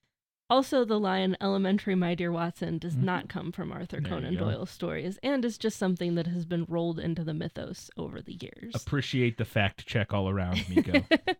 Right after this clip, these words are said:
Speaker 1: Now, also, obviously, I could not include it in this episode because we're not a visual medium, but Miko also included in their comment a picture of, um, a, uh,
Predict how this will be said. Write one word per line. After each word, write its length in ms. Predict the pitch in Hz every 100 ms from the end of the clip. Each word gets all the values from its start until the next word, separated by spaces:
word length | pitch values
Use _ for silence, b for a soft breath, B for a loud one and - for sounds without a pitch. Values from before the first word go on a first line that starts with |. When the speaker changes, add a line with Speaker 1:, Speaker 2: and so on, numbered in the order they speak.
| _ - B B
Speaker 1:
Now, 240 | 233 226 -
also, 480 | 233 294 - 220 -
obviously, 680 | 202 247 254 240 - 196
I 100 | -
could 220 | 190 220 196
not 280 | 185 185 -
include 460 | 185 - - 190
it 180 | 175 175 -
in 180 | 185
this 220 | 180 175 -
episode 720 | 175 - - - 98 - 202
because 300 | 196 196 170
we're 80 | 180
not 180 | 175 175
a 60 |
visual 420 | 165 175 170 175
medium, 640 | 180 165 190 127 113 120 - b _
but 300 | - 247 190 - 214
Miko 680 | 190 226 254 254 208 190 -
also 540 | - 196 202 - 180 175
included 840 | 165 180 - 180 175 170 165 175 - _ -
in 180 | - 180
their 120 | 175
comment 680 | 165 190 170 170 170 180 - - _ _ _
a 140 | 185 180
picture 640 | - 190 - 185 175 175
of, 520 | - 175 175 175 180 -
um, 640 | 180 147 131 117 190 220 - _ _ _ _ -
a, 340 | 180 170 165
uh, 520 | 170 180 170 - 175